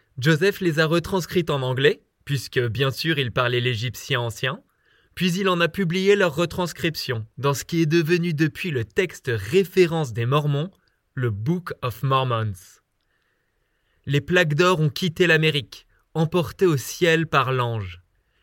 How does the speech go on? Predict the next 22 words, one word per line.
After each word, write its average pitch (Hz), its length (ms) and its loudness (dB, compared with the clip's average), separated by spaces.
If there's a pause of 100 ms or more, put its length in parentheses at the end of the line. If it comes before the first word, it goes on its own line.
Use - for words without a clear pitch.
(260)
Les 143 140 4
Mormons, 147 520 2
eux, 165 240 2 (400)
ont 156 100 4
décidé 185 480 0
de 156 140 0
fuir 165 420 -4
l'est 156 400 0
des 127 240 -2
États-Unis. 113 540 -2 (720)
Là-bas, 131 420 2 (260)
leurs 151 220 4
croyances 180 500 0
ne 135 100 -2
faisaient 151 380 0
pas 180 180 2
l'unanimité 160 840 0 (260)
et 147 140 4
ils 139 160 0
ont 156 80 2
été 180 240 2
persécutés. 156 960 -4